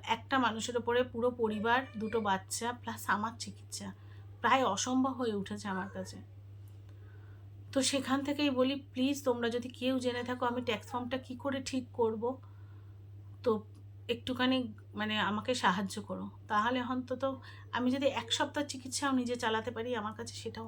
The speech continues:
অনেক বড় পাওয়া হবে। কারণ আমাদের চিকিৎসা কোনোদিনই শেষ হয় না। ক্যান্সার পেশেন্টদের চিকিৎসা তবু একসময় অনেকগুলো কেমো, একটা লিমিটেড কেমো নেওয়ার পরে শেষ হয়।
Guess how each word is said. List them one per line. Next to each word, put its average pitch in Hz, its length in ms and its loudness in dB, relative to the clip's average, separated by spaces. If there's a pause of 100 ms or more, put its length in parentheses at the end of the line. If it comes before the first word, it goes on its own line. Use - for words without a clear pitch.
অনেক 233 280 -4
বড় 208 180 -2
পাওয়া 185 340 -4
হবে। 208 180 -8 (640)
কারণ 247 160 4 (120)
আমাদের 254 320 2
চিকিৎসা 262 460 -2 (200)
কোনোদিনই 254 400 2
শেষ 233 280 2
হয় 220 120 -4
না। 208 180 -6
ক্যান্সার 240 360 -2
পেশেন্টদের 262 380 -2
চিকিৎসা 262 360 -6
তবু 254 220 -2
একসময় 247 480 -2 (500)
অনেকগুলো 254 400 4
কেমো, 247 300 2
একটা 247 220 0
লিমিটেড 254 480 2
কেমো 233 200 -2
নেওয়ার 233 280 0
পরে 247 180 -2
শেষ 247 340 -4
হয়। 208 120 -6